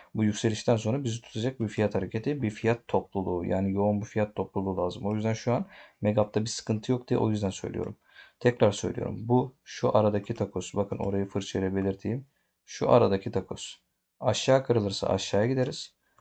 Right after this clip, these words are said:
Yukarı kırılırsa yukarıya gideriz. Tamam mı? Bu takoz çok önemli. Bu takoz aşağıya doğru kırılmasın. Yani herhangi bir şekilde şu an için panik yapacak bir durum yok.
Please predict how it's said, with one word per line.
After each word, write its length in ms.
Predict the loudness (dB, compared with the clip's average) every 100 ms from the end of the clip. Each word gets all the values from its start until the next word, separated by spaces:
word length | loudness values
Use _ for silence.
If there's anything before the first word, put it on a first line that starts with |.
| _ _
Yukarı 480 | -6 -4 4 6 6
kırılırsa 440 | 2 2 2 0 0
yukarıya 420 | 0 0 0 0
gideriz. 340 | -6 -6 -4
Tamam 220 | -2 0
mı? 80 | 0
Bu 40 | 0
takoz 340 | -2 0 -2
çok 200 | -4 0
önemli. 180 | 0 0 -2
Bu 80 |
takoz 260 | -4 -2 0
aşağıya 340 | 0 2 2
doğru 200 | 2 -2
kırılmasın. 520 | -2 -2 -2 -4 -10 -14 _ -20 _
Yani 160 | -2 2
herhangi 420 | 2 2 2 0
bir 60 | -2
şekilde 300 | -4 -4 -4
şu 180 | 0 0
an 100 | 0
için 220 | -4 -2
panik 380 | 0 0 2 0
yapacak 420 | 0 0 -2 -2
bir 100 | 2
durum 220 | 4 4
yok. 180 | 2